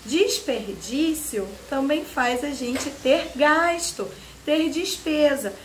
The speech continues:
Porque todas as vezes que nós descartamos um alimento, claro que ninguém vai consumir algo que está ruim, mas é como se a gente estivesse jogando nosso tempo e dinheiro no lixo.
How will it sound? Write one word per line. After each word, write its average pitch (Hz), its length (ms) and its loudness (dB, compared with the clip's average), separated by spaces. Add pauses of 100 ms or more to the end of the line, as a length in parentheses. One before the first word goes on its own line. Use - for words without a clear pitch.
(140)
Porque 311 240 -2
todas 415 340 0
as 403 120 2
vezes 302 320 0
que 294 120 -6
nós 277 300 -2 (140)
descartamos 269 1080 -2
um 233 140 -8
alimento, 208 640 0 (380)
claro 302 280 4
que - 140 -10
ninguém 247 340 -2
vai 339 140 -2
consumir 269 540 -4
algo 233 260 -2
que 240 140 -10
está 233 240 -4
ruim, 214 680 -2 (280)
mas 330 160 2
é 415 80 0
como 403 280 2
se 415 120 0
a 403 40 8
gente 392 140 4
estivesse 381 380 -4
jogando 320 280 2
nosso 330 300 0
tempo 370 260 -2
e 392 60 4
dinheiro 403 380 0
no 440 100 0
lixo. 440 540 -2